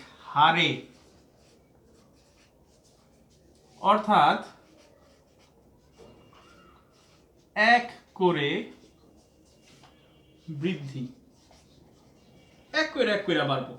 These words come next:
কি কি? এক, দুই, তিন, চার, পাঁচ, ছয়। তাহলে ম্যালথাস কি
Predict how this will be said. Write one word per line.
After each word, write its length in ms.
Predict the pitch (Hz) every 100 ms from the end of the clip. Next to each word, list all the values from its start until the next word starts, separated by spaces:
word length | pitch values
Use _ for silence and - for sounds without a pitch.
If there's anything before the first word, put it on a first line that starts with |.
| - _ _
কি 80 | 233 220
কি? 100 | 247 269 - 175 180
এক, 80 | - - - - _ - - 143 151
দুই, 200 | 156 156 - - - - - - -
তিন, 240 | 160 156 156 143 - - - - - -
চার, 240 | 151 147 143 - - - - - -
পাঁচ, 280 | 151 143 139 - - - _ _ _ -
ছয়। 260 | 151 139 135 - _ _ - _ _ _ - - - - - _ - _ _ - - - - -
তাহলে 240 | 214 269 277 185
ম্যালথাস 340 | 214 233 262
কি 60 | 262